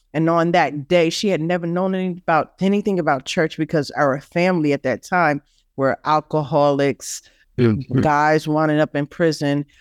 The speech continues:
Speaker 1: We had a curse on our family, my grandmother said years ago, in which we were not going to be anything.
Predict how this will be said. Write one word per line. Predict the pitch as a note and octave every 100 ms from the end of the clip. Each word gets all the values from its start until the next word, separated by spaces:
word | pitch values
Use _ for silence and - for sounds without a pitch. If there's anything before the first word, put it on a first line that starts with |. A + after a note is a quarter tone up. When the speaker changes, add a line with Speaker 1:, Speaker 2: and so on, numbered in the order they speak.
| _
Speaker 1:
We | D3 D#3
had | C3+
a | C#3
curse | - D#3 -
on | D3+ D3
our | D3
family, | - D3+ D3+ D3+
my | D3+
grandmother | C3 D3+ D3+ C3+
said | C#3+ D3 C3
years | C3+ D3 -
ago, | C3 B2+ D#3+ D3+
in | B2 C3
which | C3+ - D3
we |
were | D#3 D3
not | C#3 D#3 C3 -
going | C#3 C3+
to | C3+
be | B2 C3+ -
anything. | D#3+ C#3+ - A#2+ A#2 A#2